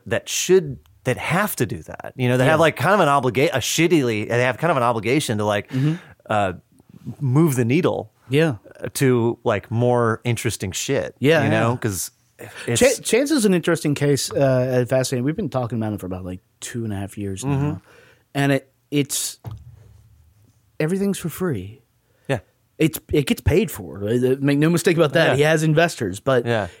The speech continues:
Speaker 2: it's this weird model of, like, not just, like, y-, you hear, like, "Oh, I dropped a free mixtape," and you expect, like, "Maybe it'll be okay, maybe it'll
Speaker 1: Yeah.
Speaker 2: be," and then you have the stuff that rises to the top of some of the best art that's being produced
Speaker 1: Yeah.
Speaker 2: that year. Uh,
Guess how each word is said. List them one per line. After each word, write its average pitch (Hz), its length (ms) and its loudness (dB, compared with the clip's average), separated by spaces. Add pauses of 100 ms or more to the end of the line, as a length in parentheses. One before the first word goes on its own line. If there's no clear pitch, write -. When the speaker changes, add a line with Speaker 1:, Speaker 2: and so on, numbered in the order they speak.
(100)
Speaker 2:
it's 165 200 0
this 190 180 0
weird 160 360 0
model 147 440 -4
of, 127 200 -2
like, 123 440 0
not 160 300 0
just, 165 240 -4
like, 139 200 -2
y-, 160 160 -12
you 160 300 -6
hear, 175 280 2
like, 147 180 0
"Oh, 180 200 4
I 139 100 2
dropped 135 240 -2
a 143 60 -4
free 160 160 -4
mixtape," 127 480 -6
and 117 120 -4
you 117 60 -4
expect, 120 280 -6
like, 156 160 -6 (320)
"Maybe 370 200 4
it'll 311 120 6
be 220 160 4
okay, 349 500 0
maybe 254 180 2
it'll 240 80 0
Speaker 1:
Yeah. 117 100 2 (100)
Speaker 2:
be," 180 60 -8
and 175 160 0
then 175 80 0
you 165 80 0
have 160 140 -2
the 160 60 -8
stuff 151 260 -4
that 151 180 -12
rises 131 640 -2
to 135 80 -10
the 120 60 -8
top 120 220 -6
of 117 120 -10
some 113 160 -6
of 110 40 -4
the 113 80 -4
best 107 300 -6
art 110 220 -8
that's 104 120 -18
being 104 200 -10
produced 104 320 -10
Speaker 1:
Yeah. 139 160 0 (520)
Speaker 2:
that 147 160 -4
year. 147 360 -2
Uh, 131 300 0